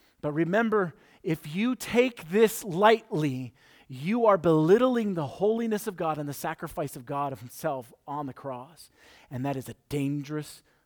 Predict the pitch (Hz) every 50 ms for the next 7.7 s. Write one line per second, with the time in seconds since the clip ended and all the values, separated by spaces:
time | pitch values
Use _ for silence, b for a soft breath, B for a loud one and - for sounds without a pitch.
0 | _ _ - - 135 113 104 90 - - - - - - - _ _ _ _ _
1 | _ _ - _ _ 127 - - 92 - - - - _ _ _ _ _ _ _
2 | _ _ _ _ _ _ _ _ _ _ _ _ _ _ _ _ _ _ 127 151
3 | 151 - 165 156 - - 131 - - - 139 135 131 127 131 120 - - 180 196
4 | 226 233 _ _ _ _ _ _ _ _ _ _ _ _ _ _ _ _ _ _
5 | _ _ _ - 127 123 123 - - 135 117 - - 123 117 110 107 - - -
6 | - 131 127 113 107 104 90 _ - 120 113 117 113 98 90 - - - - -
7 | _ _ _ _ _ 110 101 - 110 107 90 - - 76